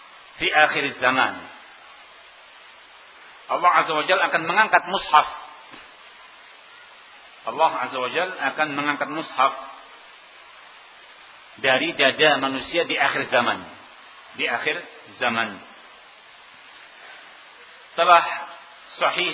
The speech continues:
sebuah hadis dari Nabi sallallahu alaihi wasallam, dan hadis ini disahihkan oleh Syekh Albani rahimahullah,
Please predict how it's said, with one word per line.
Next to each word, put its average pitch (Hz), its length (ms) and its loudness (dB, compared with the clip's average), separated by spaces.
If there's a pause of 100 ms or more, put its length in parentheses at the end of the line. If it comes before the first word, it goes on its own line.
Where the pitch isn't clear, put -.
sebuah 147 240 -2
hadis 151 320 -2 (240)
dari 135 160 -6
Nabi 131 240 -6
sallallahu 135 400 -4
alaihi 127 120 -8
wasallam, 123 420 -6 (1300)
dan 127 400 -4
hadis 127 240 -6
ini 143 480 -6 (880)
disahihkan 135 800 -4
oleh 127 240 -6
Syekh 147 160 -6
Albani 127 320 2
rahimahullah, 123 720 -2